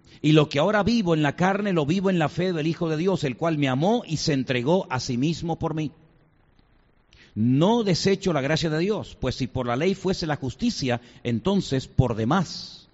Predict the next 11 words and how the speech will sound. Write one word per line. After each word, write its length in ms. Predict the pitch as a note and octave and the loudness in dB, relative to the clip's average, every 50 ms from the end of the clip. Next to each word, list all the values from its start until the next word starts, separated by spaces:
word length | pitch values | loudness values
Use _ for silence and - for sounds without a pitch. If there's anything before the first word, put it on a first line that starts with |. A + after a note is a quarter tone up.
| _ _ _ _ _ _ _ - | _ _ _ _ _ _ _ -4
murió 400 | G2+ G#2 G2+ A2 A#2 A#2 G#2 G2 - - - - _ _ _ _ _ _ _ _ _ | -2 0 2 4 2 2 0 -2 -10 -20 -20 -20 _ _ _ _ _ _ _ _ _
Cristo". 340 | - F#2 F2 - - - - - _ _ _ _ _ _ _ _ _ _ _ _ _ _ _ _ _ _ _ _ _ _ _ _ _ _ _ _ _ _ _ - | -10 -8 -8 -8 -10 -16 -20 -20 _ _ _ _ _ _ _ _ _ _ _ _ _ _ _ _ _ _ _ _ _ _ _ _ _ _ _ _ _ _ _ -6
Pablo 420 | E3 G#3+ A3 A3+ A3+ A3 F#3 - - - | -4 -4 -2 0 -2 -2 -2 -4 -8 -8
apela 560 | C#3 C#3+ - - - G#3 G#3 G3+ G3 - - | -8 -6 -6 -4 -4 -4 -4 -4 -6 -8 -8
a 100 | - C#3 | -8 -8
un 180 | E3 F#3 F#3+ - | -6 -6 -8 -8
personaje 760 | - F3+ E3 - - D#3 D3 D3 E3 E3+ C#3+ - - E3 B2+ - | -8 -8 -8 -6 -6 -4 -2 0 0 0 -2 -2 -2 -4 -4 -4
que 160 | - C#3 D#3+ F3 | -2 0 0 0
es 240 | E3+ - - - - - - _ _ _ _ _ _ - | 0 -2 -6 -12 -16 -20 -20 _ _ _ _ _ _ -4
tan 300 | - G#3+ B3 B3 A#3+ A3+ | 0 0 2 2 2 2
mencionado, 920 | G#3 F#3 F3 E3 D3 - - D3 C#3+ C#3+ D#3 F3 F#3+ G3 G3+ G#3+ A3 A3 | 2 2 0 0 0 -2 -2 -2 -2 -2 -2 -2 -2 -2 -2 -4 -6 -8